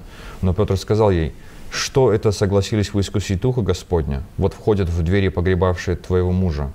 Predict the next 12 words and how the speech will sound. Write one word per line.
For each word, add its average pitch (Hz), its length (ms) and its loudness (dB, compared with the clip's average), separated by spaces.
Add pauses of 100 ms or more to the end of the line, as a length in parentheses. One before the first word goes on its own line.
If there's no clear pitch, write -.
(160)
и 95 80 0
тебя 82 240 0
вынесут". 76 520 -4 (600)
Вдруг 107 300 2
она 95 120 2
упала 98 340 2
у 90 120 2
ног 90 260 0
его 82 220 2
и 78 80 0
испустила 80 520 -2
дух. 76 260 -4